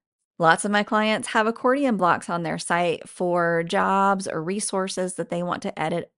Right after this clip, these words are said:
from time to time. So again, another walkthrough video here. If we're using email campaigns and I have that set up, I'll create a walkthrough for them on sending email campaigns and link that up here.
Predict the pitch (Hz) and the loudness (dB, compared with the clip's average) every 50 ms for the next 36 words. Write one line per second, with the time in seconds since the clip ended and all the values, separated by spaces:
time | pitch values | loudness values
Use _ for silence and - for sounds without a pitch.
0 | _ _ _ - - 180 175 - 185 180 180 185 180 - 202 190 190 190 196 196 | _ _ _ -10 -8 -8 -6 -6 -6 -6 -6 -6 -6 -6 -4 -4 -2 -2 -2 -4
1 | 190 - 180 135 170 175 165 170 170 175 175 185 - - 170 170 165 165 175 175 | -4 -4 -4 -4 -4 -2 -2 -2 -2 -2 -4 -6 -6 -4 -4 -4 -2 -2 -2 -2
2 | 170 165 160 - - - - 175 175 170 170 175 175 170 170 170 180 175 - - | 0 0 0 -2 -2 -4 -4 -4 -4 -2 -2 -4 -2 -2 -2 -2 -2 -4 -4 -4
3 | 247 262 262 269 269 285 - _ - - - - - - - _ _ _ _ _ | -2 0 0 -2 -2 -4 -8 _ -20 -20 -20 -20 -20 -20 -20 _ _ _ _ _
4 | - 226 220 220 - 208 202 196 196 196 190 196 190 185 - - 233 254 254 254 | 2 2 2 2 2 0 0 0 0 -2 -2 -2 -4 -4 -4 -2 -2 0 0 0
5 | 247 247 - 269 240 240 233 - 247 226 214 220 226 226 202 190 185 185 185 185 | -2 -2 -4 -4 -4 -2 -2 -2 -4 -4 -2 -2 -4 -2 -2 -2 -2 -2 -2 -4
6 | 180 170 - - - - - - 202 202 202 202 202 - - 180 175 - - 180 | -2 -2 -2 -2 -2 -4 -4 -2 0 0 0 0 0 -2 -2 -4 -4 -4 -4 -2
7 | 180 175 175 170 165 165 165 - - - - 196 196 202 - - 185 180 185 190 | 0 0 0 2 2 2 0 0 -2 -4 -4 -4 -4 -2 -2 -2 0 0 0 0
8 | 196 190 196 196 190 - - - 170 175 180 180 185 180 - - - - 190 202 | 0 0 0 -2 -2 -4 -4 -4 -4 -4 -4 -4 -6 -6 -8 -8 -6 -6 -6 -6
9 | 196 - - 247 262 240 202 170 170 - - 185 185 170 180 - - - - - | -6 -4 -2 -2 0 0 0 -2 -2 -4 -6 -8 -6 -6 -6 -6 -6 -6 -6 -8
10 | - - - - 170 170 170 165 - - - 160 160 190 190 - 190 196 185 175 | -8 -8 -8 -6 -4 -4 -4 -4 -6 -6 -4 -4 -4 -4 -4 -2 -2 0 0 0
11 | 170 - - - - - - 80 - 208 | -2 -4 -4 -6 -6 -6 -6 -6 -8 -10